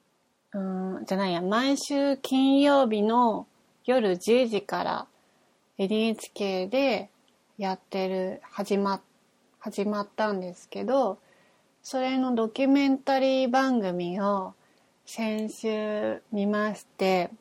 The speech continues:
それ、それについていろいろこう考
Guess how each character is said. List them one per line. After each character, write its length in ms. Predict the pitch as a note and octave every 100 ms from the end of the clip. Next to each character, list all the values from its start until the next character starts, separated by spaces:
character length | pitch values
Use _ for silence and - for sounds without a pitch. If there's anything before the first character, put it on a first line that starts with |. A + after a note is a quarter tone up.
| _ _ _ _ _ _ _ -
そ 180 | - B3+
れ、 380 | A#3+ A#3+ B3 B3
そ 140 | -
れ 140 | C4 B3
に 160 | B3
つ 120 | B3 C4
い 140 | A#3
て 140 | -
い 120 | G3 G3+
ろ 200 | A3 A3
い 20 |
ろ 140 | A3
こ 400 | A3 G#3+ G#3 -
う 460 | - - - - -
考 260 | A3 G#3+